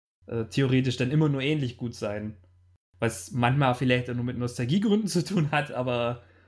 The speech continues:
ja, das ist jetzt, äh, aber ich mach's aus dem Grund halt nicht wirklich so unbedingt gerne mittlerweile, dass ich jetzt meine Bewertung jetzt irgendwie auch nach unten jetzt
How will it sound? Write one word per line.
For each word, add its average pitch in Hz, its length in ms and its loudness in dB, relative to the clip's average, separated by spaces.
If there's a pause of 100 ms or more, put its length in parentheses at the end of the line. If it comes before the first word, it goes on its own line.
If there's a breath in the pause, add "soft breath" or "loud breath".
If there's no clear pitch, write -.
(760 soft breath)
ja, 113 360 2
das 120 180 -6
ist 117 120 -4
jetzt, - 560 -8
äh, 110 300 -8 (640)
aber 120 140 2
ich 123 60 4
mach's 123 240 2
aus 127 160 -2
dem 139 180 0
Grund 131 200 2
halt 131 160 2
nicht 131 160 -2
wirklich 127 260 0
so 127 500 -2 (680)
unbedingt 131 520 0
gerne 135 280 2
mittlerweile, 123 560 -2
dass 117 180 -4
ich 123 60 -10
jetzt - 460 -8 (600)
meine 120 200 -2
Bewertung 120 360 2
jetzt 123 200 -2
irgendwie 127 300 0
auch 110 120 0
nach 120 140 0
unten 123 300 -2
jetzt - 440 -6